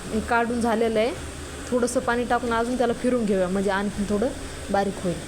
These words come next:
बघा, अशा प्रकारे काढून घ्यायचं. आता मी कढईत तेल टाकलं, तर आता वाटणामध्येच मी बघा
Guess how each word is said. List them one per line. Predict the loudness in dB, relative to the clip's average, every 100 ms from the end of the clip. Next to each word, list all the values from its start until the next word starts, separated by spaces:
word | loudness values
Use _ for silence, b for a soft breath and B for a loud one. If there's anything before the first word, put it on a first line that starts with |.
| -10 -10 -10 -10 -10 -10 -4
बघा, | 0 2
अशा | 2 0
प्रकारे | 0 0 0
काढून | 2 0 2 2
घ्यायचं. | 2 0
आता | 0 0
मी | 0
कढईत | 2 4 2 2
तेल | 0 2
टाकलं, | 0 0 0 -2 -4 -10 -10 -10 -10 -10 -10 -10 -10 -10 -10 -10 -10 -10 -10 -10 -8 -10 -10 -10 -12 -12 -12 -10 -4
तर | -2 -2 -4 -6 -2
आता | 2 4
वाटणामध्येच | 4 4 0 2 4 2 2
मी | 0
बघा | 2 2 0